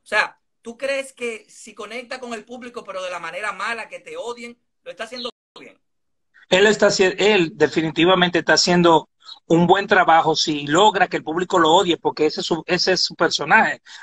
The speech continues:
Speaker 2: Por ejemplo, yo, cuando yo hacía el, eh, la diva, el personaje de la diva en la televisión,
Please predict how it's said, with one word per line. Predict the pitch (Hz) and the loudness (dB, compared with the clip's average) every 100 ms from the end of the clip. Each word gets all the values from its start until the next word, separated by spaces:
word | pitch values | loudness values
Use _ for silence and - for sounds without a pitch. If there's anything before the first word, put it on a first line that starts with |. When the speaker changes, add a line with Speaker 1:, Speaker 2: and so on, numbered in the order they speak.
| - | -2
Speaker 2:
Por | 214 | 0
ejemplo, | 214 190 - - _ | 4 2 0 -16 _
yo, | _ 196 226 202 190 - _ | _ 4 6 6 4 -4 _
cuando | 170 165 165 | 2 2 0
yo | 160 | 0
hacía | 175 214 226 | 2 4 2
el, | 220 | 2
eh, | 196 190 180 | 2 4 4
la | 175 | 4
diva, | 165 185 156 147 | 4 2 4 2
el | 143 | 2
personaje | 156 147 156 156 180 | -4 -6 -2 0 2
de | 185 | 4
la | 170 | 4
diva | 170 165 | 4 4
en | 165 | 2
la | 160 | 2
televisión, | 160 156 151 - 147 | 2 0 0 4 4